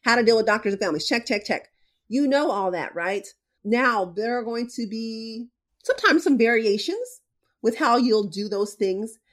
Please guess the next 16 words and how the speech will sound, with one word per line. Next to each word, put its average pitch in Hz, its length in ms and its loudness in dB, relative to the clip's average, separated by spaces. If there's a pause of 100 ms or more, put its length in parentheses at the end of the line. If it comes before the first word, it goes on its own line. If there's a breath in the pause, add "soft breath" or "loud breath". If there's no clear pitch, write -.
(120)
depending 294 720 -2 (400)
on 214 140 0
your 226 100 2
patient. 311 400 -4
So, 220 120 -2
like, 202 180 -2
for 208 80 -4
example, 190 580 -4 (240)
you 220 180 2
know 262 260 4
how 226 160 0
to 220 60 0
put 220 180 0
an 196 100 0
N 208 260 -2
G 190 520 -12